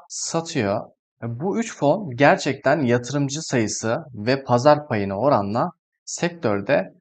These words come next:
önemli üç fondan birisi değerli dostlarım. Burada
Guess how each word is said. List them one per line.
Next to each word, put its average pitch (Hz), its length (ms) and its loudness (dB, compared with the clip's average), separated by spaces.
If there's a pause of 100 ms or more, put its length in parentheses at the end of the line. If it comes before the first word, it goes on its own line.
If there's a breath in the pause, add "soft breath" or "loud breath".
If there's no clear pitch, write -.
(200 soft breath)
önemli 135 440 2
üç - 220 -8
fondan 120 500 -6
birisi 117 440 -6 (120)
değerli 98 360 -2
dostlarım. 98 580 -8
Burada 135 520 2